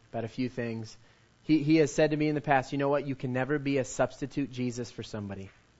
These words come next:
And that is absolutely one hundred percent true. There's only one Jesus. <laughs>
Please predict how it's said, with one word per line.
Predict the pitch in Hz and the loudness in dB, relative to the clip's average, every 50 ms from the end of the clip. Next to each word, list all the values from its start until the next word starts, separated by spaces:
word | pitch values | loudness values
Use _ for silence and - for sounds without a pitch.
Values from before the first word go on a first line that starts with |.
| _ _ _ _ _ _ _ _ _ _ _ _ _ _ _ _ _ | _ _ _ _ _ _ _ _ _ _ _ _ _ _ _ _ _
And | - 117 123 | -8 -4 -2
that | 120 123 117 | 0 0 0
is | 107 117 | 0 0
absolutely | 113 120 117 - - 123 120 120 110 113 110 | 0 0 0 -2 -6 -8 -6 -6 -4 -4 -6
one | 107 110 110 107 | -6 -6 -6 -6
hundred | 107 113 113 113 - | -6 -8 -8 -8 -8
percent | 127 120 - 131 127 110 | -10 -10 -6 -6 -8 -8
true. | - - 117 101 92 107 - _ - | -6 -6 -6 -6 -6 -8 -12 _ -14
There's | 110 104 | -10 -8
only | 110 110 110 110 | -6 -4 -4 -4
one | 113 117 120 127 120 | -4 -4 -4 -4 -2
Jesus. | 139 123 - - 107 - - - - - - _ - - - | -4 -4 -6 -8 -14 -14 -14 -14 -16 -18 -20 _ -16 -12 -8
<laughs> | 208 160 | -8 -10